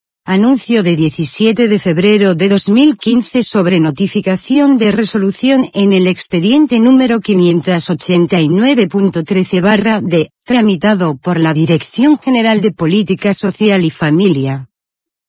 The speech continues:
Notificaciones. Anuncio de diecisiete de febrero de dos mil quince sobre notificación de resolución en el expediente número ochocientos diez punto trece barra D,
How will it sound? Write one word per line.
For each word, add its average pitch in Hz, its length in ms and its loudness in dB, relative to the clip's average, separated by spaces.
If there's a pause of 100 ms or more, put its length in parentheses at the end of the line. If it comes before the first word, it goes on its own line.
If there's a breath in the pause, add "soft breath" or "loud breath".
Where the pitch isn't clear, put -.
(320)
Notificaciones. 185 1400 -2 (460)
Anuncio 220 560 0
de 170 120 0
diecisiete 185 720 0
de 202 100 0
febrero 196 560 2
de 185 160 0
dos 196 180 0
mil 254 300 2
quince 240 440 -2
sobre 185 380 0
notificación 196 960 0
de 214 160 2
resolución 220 800 0
en 202 220 2
el 185 120 2
expediente 226 760 0
número 240 420 4
ochocientos 180 800 -2
diez 247 240 0
punto 180 340 -2
trece 185 380 -2
barra 208 400 0
D, 165 300 -2